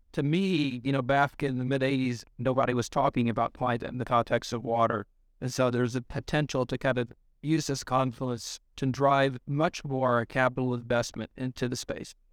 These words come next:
The third thing I see is, is corporates. You know, uh, you know, we have Jim here from PepsiCo,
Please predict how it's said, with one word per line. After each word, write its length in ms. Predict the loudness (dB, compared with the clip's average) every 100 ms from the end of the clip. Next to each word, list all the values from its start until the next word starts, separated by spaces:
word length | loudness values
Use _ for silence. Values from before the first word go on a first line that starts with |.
| _ _
The 80 | -4
third 220 | 0 2
thing 200 | 2 4
I 120 | 2
see 580 | 0 0 0 2 2 0 -4 -2
is, 420 | 0 0 -2 -10 _ _ _
is 160 | -4 -2
corporates. 640 | 2 2 2 -8 -10 -14 -4
You 140 | 0
know, 340 | 2 2 2 2
uh, 220 | 2 2
you 80 | 2
know, 100 | 2
we 100 | 2
have 180 | 0 -2
Jim 240 | 0 0
here 200 | 2 -2
from 160 | -2 -4
PepsiCo, 720 | 0 -2 -2 -2 0 0 -2